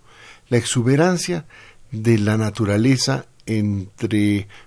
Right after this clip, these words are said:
Córdoba y Orizaba, ese pedazo de la carretera,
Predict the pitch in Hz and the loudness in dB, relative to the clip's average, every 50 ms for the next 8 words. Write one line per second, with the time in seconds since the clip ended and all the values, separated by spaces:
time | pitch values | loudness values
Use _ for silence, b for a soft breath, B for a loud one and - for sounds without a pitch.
0 | b b - 131 135 139 127 139 127 117 110 101 101 95 90 90 82 - 92 87 | b b 2 4 4 6 6 4 4 4 4 2 0 -2 -4 -6 -6 -6 -6 -6
1 | 87 76 76 87 - - b b b b b b b - - 135 - 147 143 135 | -6 -8 -10 -14 -14 -18 b b b b b b b -12 -10 -6 -2 2 2 2
2 | 117 117 135 123 110 101 - 101 92 95 90 - - 110 98 92 78 - | 2 2 0 0 0 -2 -4 -8 -8 -8 -8 -6 -4 -4 -4 -4 -6 -10